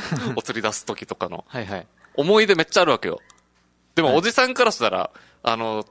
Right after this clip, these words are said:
Speaker 1: 最近たまに来るぐらいの若そうだから、
Speaker 2: うん。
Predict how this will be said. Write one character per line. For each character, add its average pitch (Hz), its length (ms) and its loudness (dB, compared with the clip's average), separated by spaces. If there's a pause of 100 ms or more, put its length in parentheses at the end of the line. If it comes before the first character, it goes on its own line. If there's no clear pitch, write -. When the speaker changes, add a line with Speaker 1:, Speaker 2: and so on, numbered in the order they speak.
(120)
Speaker 1:
最 - 680 -4
近 214 340 0
た 202 140 0
ま 202 180 4
に 208 140 0
来 196 140 -2
る 110 140 0
ぐ 113 100 -4
ら 113 120 2
い 107 60 -2
の 95 100 -6
若 101 240 -2
そ 127 160 -4
う - 40 -4
だ 117 60 4
か - 220 0
ら、 120 80 -4
Speaker 2:
う - 40 -4
ん。 120 280 -4